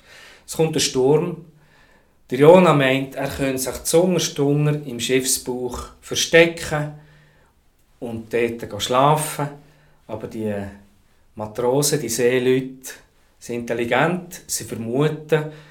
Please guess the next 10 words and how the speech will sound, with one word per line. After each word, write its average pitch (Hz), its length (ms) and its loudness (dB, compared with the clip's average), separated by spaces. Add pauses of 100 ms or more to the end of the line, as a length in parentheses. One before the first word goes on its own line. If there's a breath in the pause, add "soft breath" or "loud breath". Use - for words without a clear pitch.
(140 loud breath)
einen 107 100 -12
Schuldigen 156 880 0 (420 soft breath)
an 120 200 -4
Bord, 107 420 -2
der 104 160 -10
schuld 135 440 -6
ist 135 160 -4
an 110 100 -6
diesem 107 160 -8
Sturm. 113 680 -6